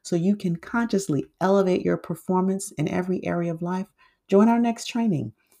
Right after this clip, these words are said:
Schedule a training interest call at remap my mind dot today. That's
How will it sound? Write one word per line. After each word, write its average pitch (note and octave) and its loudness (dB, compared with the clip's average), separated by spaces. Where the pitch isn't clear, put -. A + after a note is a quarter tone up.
Schedule A#3 0
a E3+ 0
training G3+ 0
interest E3+ -6
call C#3+ -4
at D#3 0
remap F3 2
my D3 0
mind C#3+ -2
dot C#3 -4
today. C3 -2
That's C3+ -2